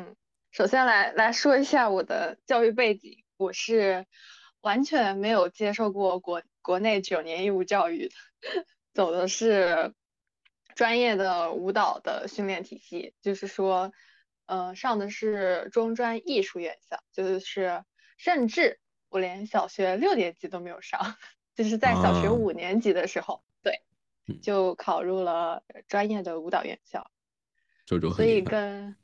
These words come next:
Speaker 1: <laughs> 所以跟普通的九年义务教育的那个，呃，学习体制和包括教育方-，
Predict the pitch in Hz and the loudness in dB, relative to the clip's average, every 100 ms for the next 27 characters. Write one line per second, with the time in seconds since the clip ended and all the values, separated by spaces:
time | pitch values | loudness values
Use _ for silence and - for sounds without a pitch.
0 | - 220 226 240 202 _ _ _ 523 - | -4 -2 -2 -6 -8 _ _ _ -4 -4
1 | _ - 554 339 - 247 226 240 240 - | _ -12 -10 -6 2 4 4 2 0 -4
2 | 175 - 214 220 240 240 185 175 - - | -6 -2 -2 -2 -2 2 2 2 -2 -6
3 | 170 175 214 214 196 226 196 175 - - | -6 -4 0 0 2 2 2 0 -4 -10
4 | 180 170 170 170 - _ _ _ _ _ | -14 -10 -8 -6 -10 _ _ _ _ _
5 | _ _ _ 190 180 175 - 220 233 - | _ _ _ -6 -6 -8 -2 -2 -2 -2
6 | - - 240 185 - 175 165 165 170 185 | -2 2 2 2 -2 -6 -4 -4 -4 -4
7 | 196 208 214 196 185 190 196 202 | -2 -4 -2 0 -2 -4 -6 -4